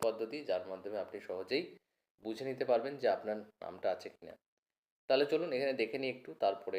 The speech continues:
আপনাদেরকে বলবো যে পিডিএফটা আপনি অবশ্যই Telegram-এ দেখে নেবেন। দেখুন, বাঁকুড়া ডিস্ট্রিক্টে মিডিয়াম হচ্ছে বেঙ্গলি, জেন্ডার হচ্ছে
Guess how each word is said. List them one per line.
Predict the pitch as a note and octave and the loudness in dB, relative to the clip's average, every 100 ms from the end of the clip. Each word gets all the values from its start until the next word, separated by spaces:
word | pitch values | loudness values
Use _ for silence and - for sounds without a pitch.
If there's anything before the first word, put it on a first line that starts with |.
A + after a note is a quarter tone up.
| F#2+ | 0
আপনাদেরকে | F2+ G#2 G2+ G#2 | 0 -2 -4 -4
বলবো | G2 G#2 G#2+ C3 | -4 -4 -2 -6
যে | C3+ | -4
পিডিএফটা | D3 G2+ G2 - G2+ F#2 | -6 -4 -6 -2 -2 -2
আপনি | - F3+ | -6 -6
অবশ্যই | G2+ G2 - - | -6 -6 -8 -6
Telegram-এ | F#2+ F2 F2+ G2+ | -4 -4 -8 -6
দেখে | F2+ F#2 | -8 -6
নেবেন। | F#2 A#2 - _ _ _ _ _ _ | -4 -4 -4 _ _ _ _ _ _
দেখুন, | C3+ D#3 C#3 | 2 4 6
বাঁকুড়া | B2 B2 D#3 | 6 6 2
ডিস্ট্রিক্টে | D3+ D3 D3 D3 D3+ D3 - _ _ _ _ _ | 2 -4 -6 0 -2 -2 -14 _ _ _ _ _
মিডিয়াম | A2 A#2+ C3+ C3+ | -6 0 4 2
হচ্ছে | C3+ C#3+ | 2 2
বেঙ্গলি, | B2 A#2 A#2 B2 D3 - - | 6 6 6 -2 -4 -6 -4
জেন্ডার | A2+ A2+ A#2+ | -2 0 0
হচ্ছে | A#2 | -2